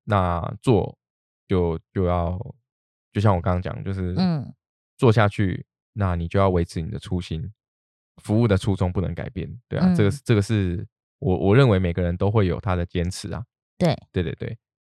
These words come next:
Speaker 1: 那也希望你可以继续，呃，我不希-，呃，希望还是不希望？<laughs> 对。
Speaker 2: <laughs> 如果有做的话。
Speaker 1: 如果有做的话，
Speaker 2: 嗯。
Speaker 1: 哎，对，对，对。那我个人是希望，嗯，对，不，不要变成是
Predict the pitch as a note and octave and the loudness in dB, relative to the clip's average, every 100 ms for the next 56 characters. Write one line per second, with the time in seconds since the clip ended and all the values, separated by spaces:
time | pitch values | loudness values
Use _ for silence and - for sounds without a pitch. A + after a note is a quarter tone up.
0 | _ _ G2+ F#2 F2+ G#2 G2 E2+ G2 F#2 | _ _ 0 2 2 2 2 2 0 -2
1 | F2 - G#2 F#2+ F#2 F2 E2 D#2+ - _ | -2 -4 -4 0 0 0 -4 -8 -14 _
2 | _ _ F2 E2+ E2 F2 F#2+ - - - | _ _ -2 0 -2 -6 -14 -14 -8 -4
3 | A2 - F#2 G2+ F2+ _ _ - G#2+ G#2+ | -4 -4 -2 -2 -6 _ _ -2 2 4
4 | F#2 G2 - F#2+ F#2 F2 - _ _ - | 2 -2 -4 -2 -2 -2 -6 _ _ -6
5 | - G#2+ C3 A3+ A3+ A#3 F3+ C4 C4 F#3+ | 6 8 10 8 8 8 8 6 4 4
6 | D#3+ - - B2 - F3+ A3+ B3+ C#4 C#4 | 2 -2 2 2 2 2 6 8 8 8
7 | C#4 E3+ D#3+ G#3 F#3 D#3 D3 D#3+ B2+ - | 8 6 6 6 6 2 0 0 0 -2
8 | G#2+ G#2+ A#2 F#2+ F#2 G#2 F#2 G2+ F2 G#2+ | 2 6 8 6 6 4 6 2 2 -2
9 | F3+ F3 F2 - F2 - - - - _ | 0 2 0 -6 -8 -10 -12 -16 -18 _
10 | - C3+ F2+ D3+ G2 F#2 A2 - G#2 G2 | 2 4 6 4 4 2 -2 2 0 2
11 | F#2 - - _ _ _ _ - F2+ E2 | -2 -8 -12 _ _ _ _ -8 -6 -6
12 | - - A2+ A#2 - A#2 F2+ A2+ C#3 _ | -8 -8 -8 -8 -8 -8 -6 -8 -10 _
13 | _ _ - A2+ - B2 C#3+ D3+ A2+ G#2 | _ _ 0 0 6 8 8 8 8 6
14 | C3 A#2 | 4 0